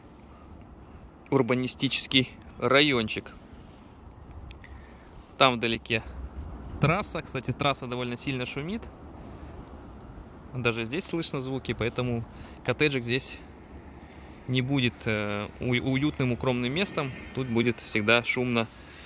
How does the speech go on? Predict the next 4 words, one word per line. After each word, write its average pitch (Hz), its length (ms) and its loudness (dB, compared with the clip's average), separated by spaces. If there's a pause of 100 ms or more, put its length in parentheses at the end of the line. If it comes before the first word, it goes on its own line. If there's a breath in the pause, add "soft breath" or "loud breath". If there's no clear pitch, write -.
(160 loud breath)
всегда 117 280 4
будет 113 180 0
долетать 110 480 2 (1900)
шум 131 340 4